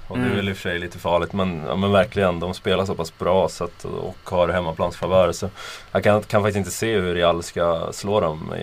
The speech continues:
Speaker 1: i, i nuläget.
Speaker 2: En annan match som vi var inne på, eh, vi vet väl inte om de kommer,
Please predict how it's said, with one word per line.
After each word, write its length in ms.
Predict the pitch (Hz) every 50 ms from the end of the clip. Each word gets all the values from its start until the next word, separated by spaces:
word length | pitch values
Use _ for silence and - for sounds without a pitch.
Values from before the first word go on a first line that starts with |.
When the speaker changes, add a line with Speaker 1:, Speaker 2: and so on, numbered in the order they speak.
| - - -
Speaker 1:
i, 120 | - -
i 40 | 92
nuläget. 580 | 92 90 87 92 98 101 95 - - - - - - - - - - - - - - - - - - -
Speaker 2:
En 240 | - 156 147 147 151
annan 300 | 123 - 202 190 151 139
match 220 | 165 185 175 - -
som 100 | 165 165
vi 80 | 160
var 100 | 151 156
inne 180 | 151 151 147 127
på, 300 | - - 123 123 - - 120 - - - - - - - -
eh, 240 | - - 127 123 127 135 135 143 - - - - - -
vi 100 | - 123
vet 220 | 123 139 139 131 -
väl 120 | 139 131
inte 120 | 131 123 127
om 80 | 123
de 120 | 123 117 107
kommer, 540 | 117 117 113 113 113 113 110 110 - -